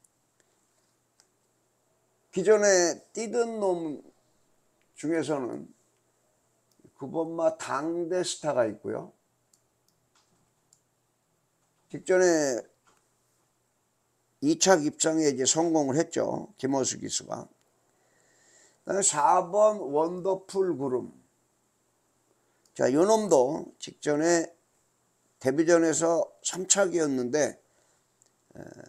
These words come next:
조금만 더 때렸으면은 성공했을 수 있는 마필이고요. 자, 나머지는 이제 십 마들입니다. 자, 십 마 중에서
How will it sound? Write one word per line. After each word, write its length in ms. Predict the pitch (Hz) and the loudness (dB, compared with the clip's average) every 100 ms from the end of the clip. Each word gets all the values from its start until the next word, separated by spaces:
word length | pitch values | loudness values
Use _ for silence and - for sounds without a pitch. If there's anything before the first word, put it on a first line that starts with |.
| - _ | -20 _
조금만 580 | - - 170 185 202 185 | -12 -10 -4 6 6 8
더 460 | 156 123 120 - _ _ _ _ _ _ _ _ _ _ _ - | 6 6 2 -4 _ _ _ _ _ _ _ _ _ _ _ -8
때렸으면은 840 | 170 170 - 156 160 175 185 - _ _ _ _ _ _ | -4 -4 -4 -6 -4 -4 -4 -6 _ _ _ _ _ _
성공했을 720 | - 175 165 151 160 160 151 | -10 -8 -4 -4 -4 -8 -10
수 160 | - 147 | -6 -4
있는 240 | 139 135 | -2 -2
마필이고요. 800 | 120 101 - 98 - - - - _ _ _ _ _ _ _ _ _ _ _ | -2 -4 -6 -14 -10 -8 -8 -10 _ _ _ _ _ _ _ _ _ _ _
자, 120 | 165 | 4
나머지는 640 | 143 151 214 247 247 226 185 | 8 10 8 6 4 2 6
이제 540 | 185 165 135 107 - | 8 8 6 2 -4
십 220 | - - | 0 0
마들입니다. 840 | 240 240 190 170 127 113 - - _ _ _ _ _ _ _ _ _ _ _ _ _ | 4 4 4 0 -2 -14 -18 -20 _ _ _ _ _ _ _ _ _ _ _ _ _
자, 100 | - | -8
십 220 | - 202 | -6 -4
마 180 | 233 226 | 2 2
중에서 840 | 196 202 185 156 185 196 170 - | 2 2 2 6 8 8 4 0